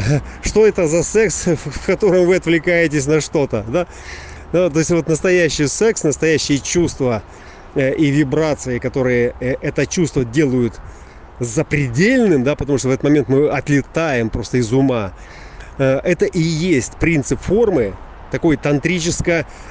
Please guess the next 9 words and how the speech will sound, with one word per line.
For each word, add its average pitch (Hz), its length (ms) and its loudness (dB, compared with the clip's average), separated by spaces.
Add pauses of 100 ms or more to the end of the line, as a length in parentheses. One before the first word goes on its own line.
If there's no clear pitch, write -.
ориентированный, 151 1080 2 (640)
который 196 400 4
определяет 160 800 2 (480)
сущность 180 640 0
этого 156 220 0
канала, 143 360 0
сущность 151 360 -4
этого 139 200 -2
потока. - 400 -4